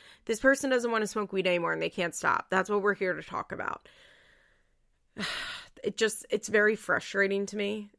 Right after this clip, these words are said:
uh, the way that people act like weed is a hundred percent harmless, and that anybody who, like, there's no possible reason anybody would ever wanna stop smoking weed, and that nobody can be addicted to weed, and that it can have no negative impacts on anybody's life, because it's just not true.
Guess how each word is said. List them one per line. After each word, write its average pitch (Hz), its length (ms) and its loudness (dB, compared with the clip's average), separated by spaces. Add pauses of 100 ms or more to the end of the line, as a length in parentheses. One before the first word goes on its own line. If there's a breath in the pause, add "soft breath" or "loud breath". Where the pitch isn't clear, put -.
(100)
uh, 190 200 0
the 202 120 -2
way 190 160 6
that 185 220 0
people 185 220 -4
act - 300 0
like 180 280 0 (460)
weed 185 280 -2
is 185 120 0
a 180 60 0
hundred 185 260 -2
percent 185 300 -4
harmless, 185 720 0
and 175 260 -4
that - 260 -4
anybody 190 440 0
who, 180 340 -2
like, 175 240 -2
there's 180 220 -4
no 185 80 0
possible 175 440 -2
reason 170 360 -4
anybody 170 400 -4
would - 100 -4
ever - 180 -6
wanna - 180 -8
stop 254 300 0
smoking 220 380 -4
weed, 208 360 2 (340 loud breath)
and - 80 -4
that - 100 -4
nobody 202 380 2
can 226 100 -4
be 208 140 4
addicted 190 360 -2
to 180 120 -8
weed, 175 320 -4
and 165 120 -4
that 156 120 -4
it - 80 -8
can - 140 -10
have - 140 -8
no 196 360 4
negative 196 580 0
impacts 180 480 -2
on 170 100 -4
anybody's 165 480 -4
life, 107 320 -4
because - 280 -10
it's 165 100 -10
just 147 160 -10
not - 160 -8
true. - 320 -10